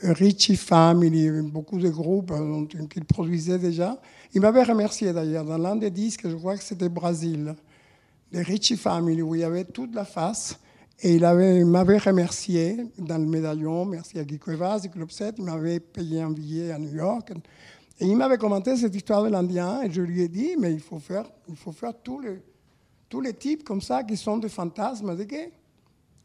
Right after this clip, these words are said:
Les soldats, le, le, le, le, les militaires, le, le, voilà, les pompiers, <laughs> les flics, avec, mais tous en uniforme,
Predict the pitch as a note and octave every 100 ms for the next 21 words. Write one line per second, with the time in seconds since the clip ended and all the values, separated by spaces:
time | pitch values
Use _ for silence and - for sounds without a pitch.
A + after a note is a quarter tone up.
0 | _ F3+ - F#3+ F3 E3 E3+ G3+ A#3+ F#3+
1 | E3 D#3+ D#3 D3+ D3+ D3+ D3 D3+ D3+ D#3+
2 | D#3 E3 E3 E3 F3 E3+ G3 G3+ A#3+ B3
3 | F#3+ E3+ E3+ E3+ E3 D#3+ D3+ G#3+ - -
4 | G3+ E3 G#3 - F3+ F#3 G#3+ C4 G3+ -
5 | _ _ _ _ - - G#3+ - A#3+ C4
6 | D#4+ - F#3 F3+ F#3 - F3+ - D#4+ D4+
7 | G3 A3 D4 - F#3+ E3